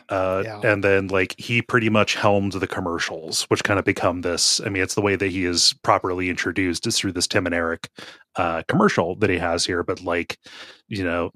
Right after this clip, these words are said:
Speaker 1: he, he gets in and is like, "All right, we need to make this as shitty as possible on, you know, on purpose," right?
Speaker 2: Yeah.
Speaker 1: And the crew just was not acclimated to that at all.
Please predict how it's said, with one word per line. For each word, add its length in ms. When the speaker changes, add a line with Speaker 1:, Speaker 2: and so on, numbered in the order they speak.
Speaker 1:
he, 200
he 260
gets 260
in 80
and 40
is 120
like, 160
"All 100
right, 180
we 100
need 120
to 60
make 160
this 220
as 80
shitty 260
as 80
possible 460
on, 160
you 80
know, 100
on 100
purpose," 600
right? 320
Speaker 2:
Yeah. 100
Speaker 1:
And 100
the 60
crew 280
just 180
was 160
not 220
acclimated 560
to 80
that 260
at 40
all. 360